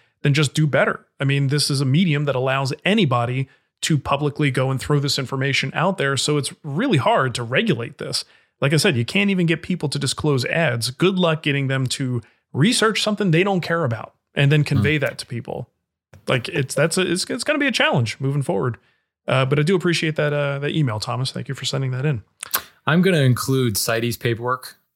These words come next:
Speaker 2: in all of my videos going forward and
Speaker 1: Okay.
Speaker 2: chain of custody documents that show where all my wood came from.
Speaker 1: Good idea.
Speaker 2: Um, yeah.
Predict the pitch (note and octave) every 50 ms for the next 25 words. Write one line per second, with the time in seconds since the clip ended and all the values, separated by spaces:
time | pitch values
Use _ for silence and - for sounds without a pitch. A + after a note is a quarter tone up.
0 | _ - A2 G#2 F2+ G2 G2+ G#2 G2+ G2 F#2 F#2+ G2+ G2+ F#2+ F#2 - - G#2 G2+
1 | G2+ - - G#2+ G#2+ G#2+ A#2 A#2+ B2+ - _ _ _ _ _ _ - - G#2+ G2
2 | F3 F#3+ G3 A2+ G#2 G2+ - A#2 - - - B2 A#2 G#2+ A#2 A#2 A#2+ - C3 B2+
3 | C3+ D3 - - - - _ _ - - F#2 G2+ G2 F2 - - - - - A#2
4 | G#2+ G#2+ G#2 F#2+ G2+ G2+ G#2 A2 A#2 A2 G2+ G2+ G#2+ G#2+ G#2+ G#2 G2 G#2 - -
5 | - G#2+ A2 A2 - B2+ B2+ C3+ C3+ - _ _ _ _ _ _ _ _ - D3+
6 | C#3+ C3+ B2+ B2 A#2+ A#2 F#2+ F#2 F2+ F2 - _ _ _ _ - - G2 F#2+ E2+
7 | D#2+ E2